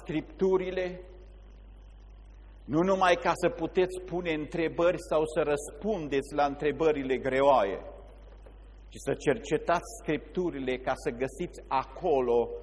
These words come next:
elemente de protecție pentru viețile voastre. Pentru că atunci când voi puneți cuvântul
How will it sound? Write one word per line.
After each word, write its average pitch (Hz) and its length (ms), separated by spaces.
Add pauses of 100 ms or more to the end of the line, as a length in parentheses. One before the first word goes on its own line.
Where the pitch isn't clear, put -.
(380)
elemente 139 720
de 123 160
protecție 131 880
pentru 120 400
viețile 120 580
voastre. 113 580 (440)
Pentru 147 320
că 147 280
atunci 240 720
când 170 280
voi 202 440 (240)
puneți 208 640
cuvântul 170 880